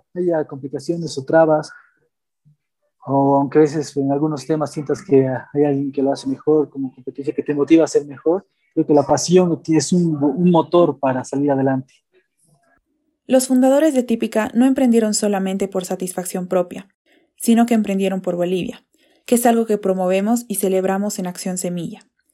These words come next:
Speaker 2: Esperamos que este episodio les haya gustado e inspirado, y esperamos que pronto ustedes también emprendan por Bolivia y dejen su marca en nuestro país.
Speaker 1: Hay que animarse a apostar por el país que tiene tantas cosas buenas,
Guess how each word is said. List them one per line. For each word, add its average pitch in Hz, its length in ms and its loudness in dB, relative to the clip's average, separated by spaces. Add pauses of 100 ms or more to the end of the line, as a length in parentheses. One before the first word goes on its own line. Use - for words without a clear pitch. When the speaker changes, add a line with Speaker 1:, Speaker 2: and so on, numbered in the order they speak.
(340)
Speaker 2:
Esperamos 254 480 2
que 254 100 2
este 240 140 0
episodio 208 420 0
les 190 180 -2
haya 190 160 0
gustado 190 600 -2
e 190 60 -4
inspirado, 185 600 -6 (760)
y 208 120 0
esperamos 202 500 0
que 202 160 -4
pronto 196 480 -2
ustedes 214 420 -2
también 196 320 -2
emprendan 196 460 -4
por 185 160 -2
Bolivia 214 540 -2
y 208 140 -4
dejen 202 280 -2
su 196 140 -10
marca 185 380 -6
en 190 60 -6
nuestro 190 300 -10
país. - 440 -14 (720)
Speaker 1:
Hay 170 100 -4
que 226 100 -2
animarse 226 380 2
a - 40 -4
apostar 208 300 -6
por 190 140 0
el 185 100 -4
país 214 300 -2
que 190 100 -2
tiene 202 260 -2
tantas 202 320 -2
cosas 175 300 -4
buenas, 185 540 -8